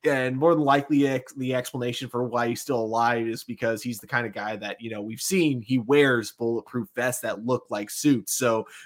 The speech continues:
more than likely she got, like, one good shot into him, like, towards the eye, but he was able to, like, run away before she could, like, actually kill him.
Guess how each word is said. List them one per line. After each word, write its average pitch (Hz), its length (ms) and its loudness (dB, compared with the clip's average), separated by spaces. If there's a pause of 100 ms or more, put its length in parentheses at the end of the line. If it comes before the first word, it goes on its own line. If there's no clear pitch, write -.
more 139 160 4
than 123 180 0
likely 123 360 2
she 120 160 -4
got, 120 240 4
like, 110 160 -2
one 120 240 0
good 107 180 -4
shot 117 320 4
into 110 220 -6
him, 110 240 -10
like, 107 180 -8
towards 113 300 -2
the 113 100 0
eye, 113 160 2
but - 140 -12
he 117 100 -8
was 110 160 -6
able 107 220 -8
to, - 120 -14
like, 104 280 -6
run 113 140 -2
away 107 260 -4
before 104 360 -6
she - 140 -8
could, 101 180 -8
like, 101 200 -6
actually 104 340 -4
kill 104 320 -8
him. 104 140 -16